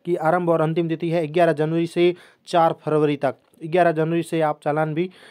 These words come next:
अ, बैंक की शाखा में, अ, शुल्क जमा करा सकते हैं। इसके साथ ही वेबसाइट से प्रवेश पत्र डाउनलोड करने की तिथि निर्धारित कर दी गई है, वो है चौदह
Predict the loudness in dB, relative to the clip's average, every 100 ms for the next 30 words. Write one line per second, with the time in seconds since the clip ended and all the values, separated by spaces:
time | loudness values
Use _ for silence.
0 | -14 0 0 2 -2 -2 -6 -6 -6 -6
1 | -8 -10 -4 -2 -2 -2 -6 -4 -4 -4
2 | -2 -2 -4 -6 -4 -4 -6 -6 0 0
3 | 4 4 2 0 -2 0 -2 2 2 0
4 | -2 2 2 2 0 -2 -2 -4 -4 -2
5 | -2 0 0 2 -2 0 2 2 0 0
6 | -2 -2 0 2 2